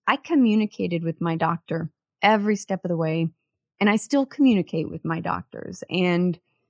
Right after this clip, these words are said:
you know, I've been fortunate to have amazing physicians, gastroenterologists throughout this whole process. I've had a few different ones because, you know, sometimes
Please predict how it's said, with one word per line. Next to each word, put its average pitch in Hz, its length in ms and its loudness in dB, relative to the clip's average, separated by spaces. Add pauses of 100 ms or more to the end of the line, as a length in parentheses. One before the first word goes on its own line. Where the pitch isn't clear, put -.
(300)
you 214 220 0
know, 202 200 6
I've 226 200 4
been 240 120 2
fortunate 202 600 -2
to 180 80 -6
have 170 440 0 (140)
amazing 196 540 2
physicians, 165 800 -4 (100)
gastroenterologists 170 1080 -4 (140)
throughout 180 280 -2
this 170 120 -8
whole 170 160 -6
process. - 580 -6 (120)
I've 208 100 -2
had 262 160 4
a 330 40 -4
few 330 180 0
different 220 320 2
ones 190 320 2
because, 196 560 0 (680)
you 233 160 4
know, 208 160 6
sometimes 214 840 2